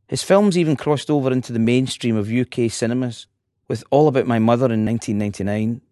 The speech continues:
playing in multiplexes, a phenomenal achievement for a European director working in their own language, made all the more exceptional when you think that the film featured, amongst others, a transsexual prostitute and a pregnant nun. So I was a little surprised to see that the new film de Almodovar,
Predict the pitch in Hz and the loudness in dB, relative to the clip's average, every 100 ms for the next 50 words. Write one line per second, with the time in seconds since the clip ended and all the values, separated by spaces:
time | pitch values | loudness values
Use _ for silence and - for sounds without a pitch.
0 | - - 123 123 113 104 107 - 143 120 | -12 -4 -2 0 0 -2 -4 -8 -4 -4
1 | - 113 107 - _ _ _ _ 120 160 | -4 -10 -10 -16 _ _ _ _ -4 0
2 | 180 175 151 - - 147 143 123 - - | 2 2 0 -2 -2 -2 -2 -6 -6 -6
3 | 131 135 131 135 127 113 107 - - 101 | -2 -2 -2 -4 -4 -2 -4 -6 -6 -8
4 | - 117 135 135 127 110 110 110 101 107 | -6 -8 -6 -4 -4 -2 -2 -2 0 0
5 | 123 117 - - _ _ _ _ - 147 | -2 -4 -8 -20 _ _ _ _ -2 2
6 | 156 139 123 120 139 139 - - 123 - | 4 2 2 2 4 2 0 -2 -2 -4
7 | - 104 98 104 104 123 120 - - - | -6 -4 -4 -4 -4 -4 -4 -6 -12 -6
8 | 135 127 120 117 - - 95 113 120 113 | -4 -4 -4 -6 -6 -8 -4 -4 -4 -4
9 | 120 101 82 82 - - _ - - - | -4 -4 -4 -8 -12 -18 _ -16 -10 -4
10 | 135 131 110 - - 113 - 120 - - | -2 0 0 -2 -6 -6 -4 -6 -6 -14
11 | - 90 82 - 98 - 107 95 95 - | -6 -6 -6 -10 -10 -4 -2 -2 -4 -6
12 | 90 98 110 _ _ _ _ _ _ _ | -6 -6 -6 _ _ _ _ _ _ _
13 | _ - 147 151 156 190 - 175 - 156 | _ -6 0 2 2 0 0 -6 -4 0
14 | 156 143 107 - 117 - 127 123 120 110 | 2 2 -2 -6 -8 -2 0 2 0 -2
15 | 131 - 123 127 156 135 - 139 127 104 | -6 -4 0 4 4 2 2 4 4 0
16 | 85 - 117 117 110 127 123 92 | -4 -2 0 0 0 0 0 -2